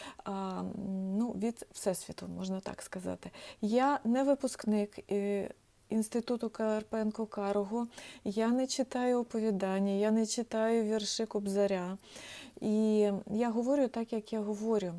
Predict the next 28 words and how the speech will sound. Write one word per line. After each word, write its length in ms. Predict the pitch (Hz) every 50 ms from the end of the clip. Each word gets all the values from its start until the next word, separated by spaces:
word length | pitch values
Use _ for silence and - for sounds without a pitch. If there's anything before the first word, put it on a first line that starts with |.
| - - - - - - -
Тому 320 | - 226 226 254 294 302
і 200 | - 254 233 - -
іноді 480 | 262 277 285 277 247 220 - 233 226 214
мені 380 | 214 214 220 220 233 254 240
як 240 | 214 220 214 208 -
інформація 720 | - 208 202 - 220 220 220 247 285 294 277 - - 208
дуже 260 | 202 240 247 226 214
швидко 360 | 202 - - 240 233 - 214
приходить 600 | 208 - 214 202 - - 226 202 202 202 202 - -
слово 460 | - - - 233 247 254 220 226 - - -
у 60 | 202
вигляді 460 | 214 226 208 202 208 202 208 208 - -
русизму. 640 | 196 202 202 - - 233 226 220 202 190 180 175 - - - - - - - - - - - _ - -
Я 580 | 196 190 196 196 214 233 240 262 269 277 269 349 - - - _ _ - - _ _ _ - - - - - - -
поки 240 | - 254 247 - 254
почну 380 | - 262 233 - - 269 269
думати, 760 | 254 233 277 285 285 277 269 262 - - 254 254 247 - - -
як 380 | 220 240 254 254 240 - -
його 260 | 233 233 214 226 247
перекласти, 680 | 233 - 233 220 220 220 - 262 277 302 302 - - 233
я 340 | 214 240 240 240 233 226 - - - 214
вже 340 | - 208 208 208 220 233 226
забуду, 420 | 214 226 208 214 254 269 254 247 220
що 400 | - - - - 240 233 247 247
я 160 | 226 220 214
хотіла 380 | 214 - - - 220 220 214
сказати 500 | 208 - - - 208 220 220 214 214 -
взагалі. 540 | 196 196 202 214 214 214 220 220 226 202 -